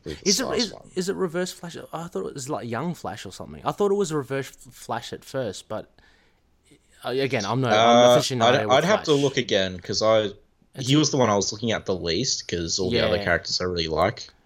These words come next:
Speaker 2: It's young,
Speaker 1: Um,
Speaker 2: a young Fla-, I think it's a, it's a young, um,
Speaker 1: Like, I really like all of those other
Speaker 2: Yeah.
Speaker 1: characters. It's
Speaker 2: It w-
Speaker 1: good.
Speaker 2: it was a Black Flash in yellow. You see, that's Young Flash, isn't it?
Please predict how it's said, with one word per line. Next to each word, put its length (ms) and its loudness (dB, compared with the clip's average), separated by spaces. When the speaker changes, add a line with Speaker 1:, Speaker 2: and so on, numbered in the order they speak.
Speaker 2:
It's 120 -8
young, 120 4
Speaker 1:
Um, 200 0
Speaker 2:
a 20 -4
young 260 -2
Fla-, 200 -8
I 60 -6
think 200 -6
it's 160 -8
a, 60 -4
it's 140 -6
a 40 -10
young, 540 -4
um, 640 -8
Speaker 1:
Like, 160 -4
I 60 4
really 460 2
like 440 -4
all 240 -4
of 80 -10
those 480 -4
other 140 -10
Speaker 2:
Yeah. 100 -4
Speaker 1:
characters. 420 -10
It's 160 -10
Speaker 2:
It 40 -20
w- 120 -2
Speaker 1:
good. 140 -16
Speaker 2:
it 40 -2
was 140 -2
a 60 -6
Black 240 -6
Flash 640 -14
in 160 -4
yellow. 380 -4
You 80 -10
see, 140 -12
that's 260 -14
Young 220 -8
Flash, 320 -16
isn't 180 -16
it? 100 -14